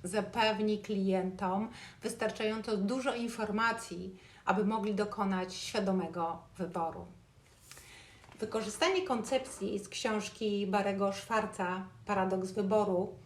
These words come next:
wymaga subtelności i empatii w stosowaniu.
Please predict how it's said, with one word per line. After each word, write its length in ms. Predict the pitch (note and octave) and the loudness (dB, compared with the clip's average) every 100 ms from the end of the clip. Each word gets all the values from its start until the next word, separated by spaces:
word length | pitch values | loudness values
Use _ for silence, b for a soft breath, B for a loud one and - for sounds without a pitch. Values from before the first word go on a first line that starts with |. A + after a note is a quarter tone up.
| B B B | B B B
wymaga 720 | G3+ A3 A3+ G#3 G#3+ G#3 G#3 - | -2 2 2 4 4 4 2 -2
subtelności 1300 | - C4+ - B3 G#3+ G3 G3 F#3+ - G#3 G#3 F#3 | -4 -4 0 2 2 2 2 -2 -6 -4 -2 0
i 60 | F#3+ | 0
empatii 640 | F#3+ F#3 F#3+ - G3 F#3+ | 2 2 0 0 -4 -4
w 80 | F3 | -6
stosowaniu. 760 | - G#3 F#3+ F#3+ F3+ F3 E3 | -8 -8 -4 -4 -2 -2 -4